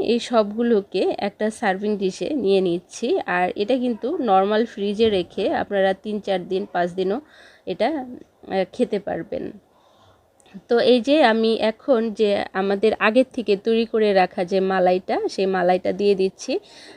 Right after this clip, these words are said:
আর এই মালাইটা কিন্তু কোনো প্রকারেই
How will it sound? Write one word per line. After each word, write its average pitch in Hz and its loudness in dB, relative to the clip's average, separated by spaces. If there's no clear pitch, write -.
আর 196 2
এই 247 0
মালাইটা 247 2
কিন্তু 240 -6
কোনো 226 -2
প্রকারেই 220 0